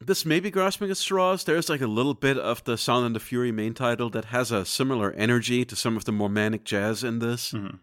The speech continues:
Speaker 1: but it doesn't sound like it because it doesn't have that Stravinsky influence that you pointed out.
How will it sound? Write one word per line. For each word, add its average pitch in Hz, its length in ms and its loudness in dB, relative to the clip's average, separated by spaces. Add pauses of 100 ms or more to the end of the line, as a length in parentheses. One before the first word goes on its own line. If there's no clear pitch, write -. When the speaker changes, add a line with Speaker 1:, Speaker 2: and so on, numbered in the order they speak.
Speaker 1:
but 139 120 4
it 127 80 2
doesn't 156 320 0
sound 139 440 2
like 101 220 0
it 101 120 -4
because 110 160 -6
it 110 60 -4
doesn't 107 280 0
have 107 260 -2
that 117 160 2
Stravinsky 117 540 0
influence 95 400 -4
that 90 160 -8
you 101 80 -2
pointed 90 360 -4
out. 92 280 -6